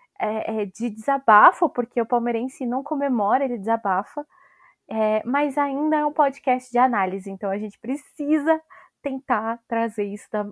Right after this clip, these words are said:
forma mais clara possível e mais analítica possível também. Vocês nos perdoem se às vezes a gente escorregar um pouco na emoção, mas é porque é, é uma trajetória muito longa que a gente tá aqui tendo junto também,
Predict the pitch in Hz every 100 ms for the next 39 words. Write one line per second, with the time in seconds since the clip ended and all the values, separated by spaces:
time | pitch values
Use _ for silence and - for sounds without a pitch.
0 | - - 202 214 208 226 - - _ _
1 | _ _ _ _ - 247 226 214 226 233
2 | 226 - 208 196 208 208 - - - 208
3 | 208 214 214 202 190 - - 226 - 214
4 | 202 226 214 202 220 - _ _ _ 208
5 | 233 - 254 285 277 294 - 392 311 285
6 | 392 349 269 269 285 285 285 359 302 233
7 | 262 277 269 262 254 247 - 214 214 254
8 | - - - 214 214 226 226 220 - 226
9 | 220 214 - 214 208 214 208 - 214 214
10 | 214 - - 220 226 220 214 226 226 220
11 | 220 233 254 214 208 208 208 214 - 208
12 | - 202 196 196 196 196 - 196 196